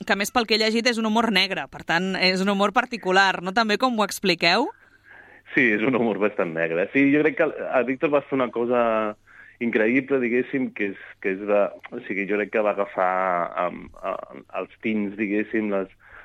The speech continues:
Speaker 2: eh, l'olor de la, de la, d'aquestes comèdies, em, irlandeses,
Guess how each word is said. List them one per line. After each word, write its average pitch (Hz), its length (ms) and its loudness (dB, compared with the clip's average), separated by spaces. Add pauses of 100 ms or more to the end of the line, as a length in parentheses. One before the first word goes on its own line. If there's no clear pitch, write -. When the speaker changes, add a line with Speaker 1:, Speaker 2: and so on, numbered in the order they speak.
Speaker 2:
eh, 107 180 0
l'olor 113 560 4
de 117 220 4
la, 107 100 -2
de 110 200 0 (260)
la, 101 80 0 (100)
d'aquestes 110 400 -8
comèdies, 104 480 -2 (240)
em, 92 460 -6 (480)
irlandeses, 107 880 0